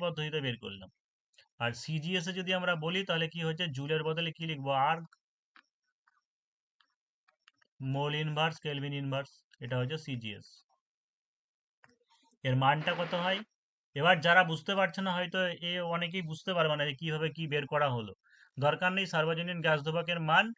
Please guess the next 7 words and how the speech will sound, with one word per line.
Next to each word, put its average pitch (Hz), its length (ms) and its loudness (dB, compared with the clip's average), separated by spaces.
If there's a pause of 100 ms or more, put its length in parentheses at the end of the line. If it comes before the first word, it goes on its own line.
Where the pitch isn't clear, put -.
(320)
এরকম 151 320 0
ভাবে 165 220 2
লিখে 156 240 -2
রাখবে 160 260 0 (2500)
যে 139 100 0 (140)
সার্বজনীন 165 840 0 (4000)
গ্যাস 160 480 4